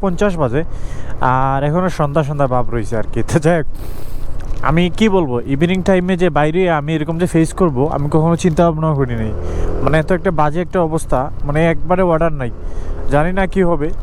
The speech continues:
তো যাই হোক, শেষ পর্যন্ত আমার সাথে থাকেন, আমি শেষের দিকে আপনাদেরকে ইনকামটা দেখাবো যে আজকে কত পাউন্ড ইনকাম করছি, কত টাকা ইনকাম করছি। তো অবশ্যই সাথে থাকুন এবং ভিডিওটা এনজয় করুন। দেখেন, যেখানে মন চায় সেখানে পার্কিং করা যায় না। এই যে পুলিশ জিজ্ঞেস করতেছে,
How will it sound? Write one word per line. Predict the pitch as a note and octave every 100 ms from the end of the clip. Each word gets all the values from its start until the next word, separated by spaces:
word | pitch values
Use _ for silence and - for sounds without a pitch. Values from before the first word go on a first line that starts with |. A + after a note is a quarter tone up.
| -
তো | D#3
যাই | D#3+
হোক, | F3+
শেষ | - F3 -
পর্যন্ত | E3+ D#3+
আমার | F#3 C#3+
সাথে | - E3 E3+
থাকেন, | E3 D3 - -
আমি | D3
শেষের | D3 D#3+ D#3 D#3
দিকে | E3 E3
আপনাদেরকে | D#3 D#3 D#3 D#3
ইনকামটা | D#3 C#3+ D3+ D#3
দেখাবো | C#3+ C#3+ C3+ E3+ - - - - B2
যে | C3+
আজকে | C#3 C3+ E3
কত | E3+ E3
পাউন্ড | E3+ E3+ D#3+
ইনকাম | C#3+ D#3 D3
করছি, | D3+ C3+ F3 -
কত | - D3
টাকা | D3+ C#3+
ইনকাম | D3+ C3+ C#3 B2+
করছি। | C3+ - A3+ B3+ - - - - -
তো | D#3 D3 D3 D3
অবশ্যই | E3+ F3 A#3 B3+
সাথে | - D#3
থাকুন | D#3 D3+ G#3 A#3+
এবং | C#3 D3
ভিডিওটা | D3 D3 C#3+ F#3 -
এনজয় | D#3 D3 C#3
করুন। | C3+ A2+ - - - - - - - - A#2+
দেখেন, | C#3+ D#3+ D#3 F3
যেখানে | C#3+ C3+ C#3+ D#3
মন | E3+ E3
চায় | D3 D#3+
সেখানে | D#3+ D3+ D#3+
পার্কিং | D#3 C#3 C#3+ C3+
করা | A#2+ A2
যায় | G#2+
না। | A2
এই | B2+
যে | B2+
পুলিশ | C3 C#3 C#3+
জিজ্ঞেস | C3 B2+ C#3+ -
করতেছে, | C#3+ - -